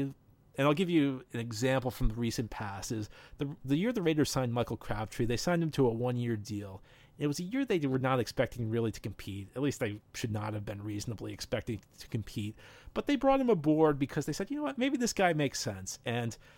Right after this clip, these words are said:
Crabtree was at a point in his career where he could not command more than a one-year deal. So it was,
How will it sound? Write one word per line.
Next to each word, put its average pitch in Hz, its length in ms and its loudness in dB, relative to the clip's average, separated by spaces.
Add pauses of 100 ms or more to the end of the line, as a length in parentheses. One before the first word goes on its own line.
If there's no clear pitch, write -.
(260)
Crabtree 208 420 0
was 160 140 4
at 156 120 2
a 151 40 0
point 160 240 2
in 156 80 2
his 139 160 2
career 147 360 2
where 107 180 -2
he 123 120 -8
could 120 160 -8
not 135 180 0
command 139 300 -2
more 110 160 -2
than 107 160 -4
a 107 60 -4
one-year 107 540 -6
deal. 98 280 -14
So 101 320 -6 (1000)
it 143 100 -2
was, 135 100 0